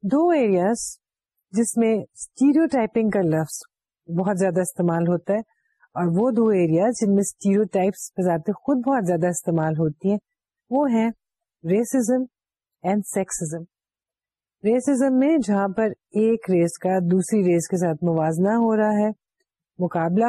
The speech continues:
ہو رہا ہے اور ایک دوسرے کو نیچا دکھانے کی کوشش ہو رہی ہے اور روایتی طور پر وہ ایسا کرتے آ رہے ہیں اور ان کی ٹریڈیشن میں یہ چیز شامل ہے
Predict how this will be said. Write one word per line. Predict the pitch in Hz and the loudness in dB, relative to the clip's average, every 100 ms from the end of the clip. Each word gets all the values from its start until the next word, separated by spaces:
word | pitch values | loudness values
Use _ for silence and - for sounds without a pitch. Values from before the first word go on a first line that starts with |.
| 240 | 2
ہو | 226 | 2
رہا | 220 214 208 | 2 0 0
ہے | 202 202 _ _ _ | 0 -2 _ _ _
اور | 196 196 | 0 0
ایک | 185 180 | 2 0
دوسرے | 185 208 | -2 0
کو | 196 | 2
نیچا | 185 180 180 | 2 0 -2
دکھانے | 175 170 160 165 | -2 0 0 -2
کی | 156 - | -4 -4
کوشش | 175 - 247 214 | -4 -2 -2 0
ہو | 214 | 0
رہی | 202 202 196 | 2 2 0
ہے | 190 | -2
اور | - _ _ _ _ - 180 175 | -6 _ _ _ _ -4 0 0
روایتی | 165 170 185 269 285 | 0 0 0 0 2
طور | 254 - | 0 2
پر | 240 226 | 0 2
وہ | |
ایسا | 190 170 208 | 0 -2 -2
کرتے | 202 185 202 196 | -2 -2 0 2
آ | 180 | 2
رہے | 185 196 190 | 2 2 2
ہیں | 185 | 2
اور | 185 170 _ _ _ | 0 -4 _ _ _
ان | 208 202 | -2 0
کی | 240 | 0
ٹریڈیشن | 202 180 170 254 | 0 0 0 0
میں | 277 269 | 2 2
یہ | 247 | 0
چیز | 247 - | 0 0
شامل | 214 196 208 | 0 2 2
ہے | 214 | 0